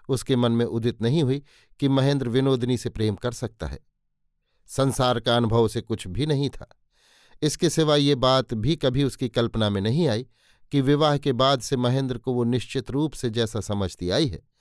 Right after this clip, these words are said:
उसके सिवा महेंद्र और भी कुछ हो सकता है। महेंद्र आज कुछ जल्दी ही कॉलेज चला गया।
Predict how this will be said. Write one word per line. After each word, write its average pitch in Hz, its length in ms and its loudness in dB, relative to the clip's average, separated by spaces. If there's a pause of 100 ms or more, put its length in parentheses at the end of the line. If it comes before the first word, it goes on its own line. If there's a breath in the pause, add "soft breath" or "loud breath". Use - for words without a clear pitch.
(380 soft breath)
उसके 156 340 0
सिवा 131 320 0
महेंद्र 120 400 0
और 107 200 2
भी 123 200 -4
कुछ - 240 -6
हो 147 240 -2
सकता 101 340 -6
है। - 160 -12 (1120)
महेंद्र 123 360 2
आज 120 240 2
कुछ - 260 -6
जल्दी 110 340 0
ही 104 100 0
कॉलेज 95 340 -2
चला 127 260 -2
गया। 87 320 -12